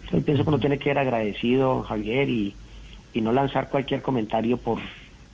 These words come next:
por, por tratar de levantar un rating que uno ve que está caído. Ya el programa nunca lo veo,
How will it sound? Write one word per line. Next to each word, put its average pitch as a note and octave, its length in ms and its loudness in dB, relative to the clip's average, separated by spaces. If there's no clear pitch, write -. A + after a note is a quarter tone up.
por, A2 280 2
por A#2+ 200 -2
tratar C#3 320 0
de E3 80 0
levantar C#3 580 0
un D#3 380 -2
rating D3+ 320 2
que C#3+ 100 -2
uno D3 120 2
ve D3+ 100 2
que D3 80 -4
está C#3 200 -2
caído. D3 240 2
Ya C3+ 140 4
el D#3+ 60 -2
programa C3+ 360 2
nunca C#3+ 280 0
lo C3 100 0
veo, C#3 320 2